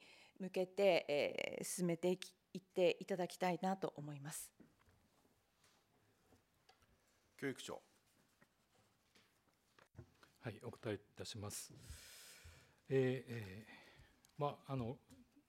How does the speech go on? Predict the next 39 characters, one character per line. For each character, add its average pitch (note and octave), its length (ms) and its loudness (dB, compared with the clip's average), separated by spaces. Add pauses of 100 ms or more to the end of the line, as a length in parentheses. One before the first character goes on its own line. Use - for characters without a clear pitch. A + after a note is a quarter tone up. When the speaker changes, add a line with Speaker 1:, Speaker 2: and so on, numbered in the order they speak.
(600)
Speaker 3:
人 D3+ 180 2
口 C3+ 300 4 (100)
減 C#3 160 -4
少 B2+ 160 -4 (1120)
の、 A2+ 180 -8 (100)
ま A2 120 -6
あ、 G2 40 -8 (180)
主 A2+ 180 -6
な F#2 120 -8
要 G2+ 200 -8
因 G2+ 80 -10
で G2 80 -12
も G2+ 120 -10
あ F2 40 -12
る F2 100 -16
出 B2 160 -6
生 C3+ 220 -2
数 - 240 -12
の F#2 100 -14
減 G2+ 220 -6
っ - 0 -
て G2+ 180 -12
い F2+ 100 -8
う F#2 60 -12
の G2+ 80 -12
も G#2 100 -10
で G2 100 -12
す - 120 -18
ね、 F2+ 220 -16 (480)
あ A#2 100 -6
の、 G#2+ 400 -10 (1080)
今 D3 220 -2
か A#2+ 120 -2
ら G2+ 100 -2
十 C3+ 220 0
六 C#3 260 2
年 C#3 240 -2
前 C3+ 540 2
の G2+ 240 -6